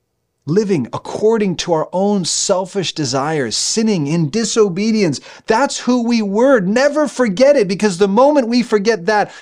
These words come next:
we start to diminish the cross. We don't tolerate sin, right? You know, Pe-, Peter asked that. Peter asked Jesus, "So should we just keep on sinning so the grace can abound?" He said, "No, no, no, no, no, no, no, Peter.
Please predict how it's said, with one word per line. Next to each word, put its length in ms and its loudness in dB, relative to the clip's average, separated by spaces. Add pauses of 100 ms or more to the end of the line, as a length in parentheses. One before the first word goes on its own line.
we 80 2
start 240 2
to 60 -12
diminish 400 2
the 100 -6
cross. 500 -14 (1300)
We 120 4
don't 200 4
tolerate 640 0
sin, 480 -2 (960)
right? 180 0
You 100 0
know, 100 2
Pe-, 260 0
Peter 380 4
asked 260 -2
that. 220 -4
Peter 240 2
asked 180 0
Jesus, 260 0
"So 120 0
should 160 -2
we 80 2
just 180 2
keep 180 0
on 160 2
sinning 320 2
so 120 0
the 80 -2
grace 260 0
can 140 0
abound?" 240 2
He 60 -2
said, 200 -2
"No, 80 0
no, 120 2
no, 120 2
no, 140 2
no, 120 0
no, 140 -2 (100)
no, 280 -2
Peter. 340 -10